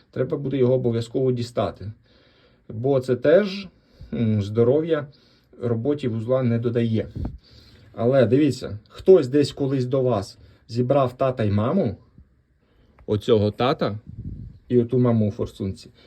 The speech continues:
Воно потім у вас пропрацювало якийсь час, ви витягнули, от як я зараз трубку, від'єднали від форсунки,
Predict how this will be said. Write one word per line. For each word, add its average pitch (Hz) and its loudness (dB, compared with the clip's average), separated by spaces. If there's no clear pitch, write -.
Воно 156 4
потім 127 4
у - 0
вас 123 2
пропрацювало 123 0
якийсь 127 -2
час, - -8
ви 143 4
витягнули, 120 2
от 113 -2
як 123 2
я 131 4
зараз 120 0
трубку, 151 -2
від'єднали 127 0
від 117 -4
форсунки, 151 -2